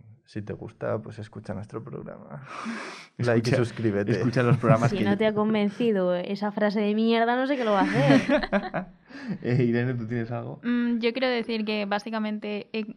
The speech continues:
Speaker 4: hablado de todas las cosas que me gustan. Eh,
Speaker 2: Ujú.
Speaker 4: aún se me quedan, se me quedarían programas por hacer, pero no hay más tiempo.
Speaker 2: Ujú.
Speaker 4: Y no sé, que muchas gracias. Me da un poco de pena acabar.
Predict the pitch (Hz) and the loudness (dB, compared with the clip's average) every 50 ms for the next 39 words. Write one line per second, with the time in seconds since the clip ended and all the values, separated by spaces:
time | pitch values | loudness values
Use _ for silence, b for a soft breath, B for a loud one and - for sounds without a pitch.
0 | _ _ - 226 220 214 214 214 214 208 208 202 202 202 214 214 220 214 220 214 | _ _ -4 -2 -2 0 0 0 0 0 0 -2 -2 -2 0 0 0 0 -2 -4
1 | - 226 220 220 214 - - 208 208 208 196 196 - - - 262 254 254 262 254 | -4 -6 -6 -6 -6 -4 -2 -2 -2 -2 -2 -6 -8 -8 -6 -4 -4 -4 -6 -8
2 | - _ _ - - 233 240 - 104 123 120 123 156 - - - 214 214 220 214 | -12 _ _ -10 -4 0 2 2 4 4 4 4 4 2 0 0 0 0 0 0
3 | - 226 220 214 208 208 208 208 208 202 202 202 - - 208 - 226 214 208 208 | 0 -2 -4 -2 -4 -4 -4 -2 -2 -2 -4 -6 -8 -8 -8 -4 -4 -4 -2 -2
4 | 208 202 202 208 220 226 214 220 208 208 202 202 202 202 202 208 196 - - 220 | -2 -2 -2 0 0 0 0 0 -2 -2 -2 -2 -2 -2 -4 -4 -6 -6 -6 -6
5 | 196 190 - - 220 233 240 - 214 208 196 196 196 196 196 196 196 196 196 202 | -6 -6 -6 -6 -8 -8 -6 -6 -6 -6 -4 -4 -4 -4 -4 -4 -4 -2 -2 -2
6 | 196 190 190 180 - - 202 202 208 214 247 254 285 - _ _ - 120 117 120 | -4 -4 -6 -8 -8 -6 -4 -2 -2 -2 -4 -6 -6 -8 _ _ -4 -2 0 0
7 | 120 127 156 160 B B B B B B B B B B B _ 226 214 220 226 | 0 0 -2 -6 B B B B B B B B B B B _ -2 -2 -2 -2
8 | - - 208 240 254 233 208 208 214 214 - - 220 - 196 208 - - 202 202 | -4 -6 -8 -8 -8 -8 -6 -6 -6 -6 -8 -10 -10 -10 -10 -10 -8 -8 -10 -8
9 | - 208 202 202 202 208 254 294 262 202 180 190 196 233 233 214 190 185 190 190 | -6 -6 -4 -4 -4 -4 -4 -4 -4 -4 -4 -4 -4 -4 -4 -4 -6 -6 -8 -8
10 | 196 208 - - | -8 -8 -10 -10